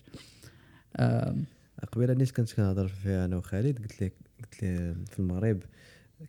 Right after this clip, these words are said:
Speaker 2: تقدر حتى بألف درهم ولا ألف وخمسمية درهم تقدر تعيش، تعيش، تعيش، تعيش شهر كامل في المغرب بوحديتك مثلًا.
Speaker 1: اييه، و-، و-، و-، وهذا خاص حاجه، السقف انت اللي كتحطو.
Speaker 2: اه وي، فوالا.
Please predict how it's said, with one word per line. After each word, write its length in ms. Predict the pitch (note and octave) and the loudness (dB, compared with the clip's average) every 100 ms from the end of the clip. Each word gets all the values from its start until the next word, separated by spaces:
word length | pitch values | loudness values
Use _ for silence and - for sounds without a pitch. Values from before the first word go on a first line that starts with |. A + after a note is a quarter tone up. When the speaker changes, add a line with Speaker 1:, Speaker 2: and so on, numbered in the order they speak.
| _ _ - | _ _ -16
Speaker 2:
تقدر 360 | - G#2+ A2 A2+ | -6 0 2 0
حتى 680 | - - - _ - C3+ A#2 A2+ - _ _ _ | -6 -20 -20 _ 0 2 2 -4 -14 _ _ _
بألف 260 | C3+ B2 G2+ | 2 4 2
درهم 480 | G#2+ G#2 C3 C3 C3 _ - | 2 4 4 0 -4 _ -2
ولا 200 | A2 A2 | -2 -2
ألف 120 | A2 | -4
وخمسمية 380 | G#2 G#2 G#2 G2 | -6 0 -2 0
درهم 140 | - B2 | -2 -2
تقدر 280 | - - G2+ | -2 -6 -6
تعيش، 420 | - F2+ - G2 G2 G#2 | -4 -6 -6 -8 -8 -10
تعيش، 320 | - F#2+ F#2 - | -8 -8 -8 -8
تعيش، 500 | G#2 - - - - | -10 -10 -12 -12 -8
تعيش 200 | - F#2+ | -6 -4
شهر 180 | - F#2+ | -2 -2
كامل 280 | - F#2+ F#2+ | -2 -4 -4
في 100 | F2 | -4
المغرب 300 | F2 F2+ F2 | -2 -2 -2
بوحديتك 420 | F2 - F#2 - | -4 -4 -10 -8
مثلًا. 340 | F2 - B2+ - - _ - | -8 -8 -14 -16 -20 _ 2
Speaker 1:
اييه، 540 | D#3+ D3+ A3+ E4 C#4 | 2 4 4 2 2
و-، 60 | F3+ | 0
و-، 220 | F3+ E3+ - | 0 -2 -4
و-، 320 | F3+ D3 F3+ | -8 -6 -6
وهذا 720 | - D#3+ F3+ F#3 F#3 C4 D4 - - - - | 0 2 4 2 0 -2 -4 -8 -16 -16 -10
خاص 360 | - F3+ - | -2 -2 -2
حاجه، 460 | - - G#3 C#3+ A#2+ - _ _ _ | -4 2 4 4 0 -4 _ _ _
السقف 480 | - - - - - | -12 -4 -4 -4 0
انت 180 | D#3+ D#3+ | 2 4
اللي 140 | G3 | 2
كتحطو. 540 | F3+ D#3+ - - - A2+ | 2 -2 -2 -8 -4 0
Speaker 2:
اه 280 | F#2+ E2 E2+ | 2 0 -2
وي، 200 | D#2+ - - | -6 -10 -10
فوالا. 260 | E2 - | -8 -10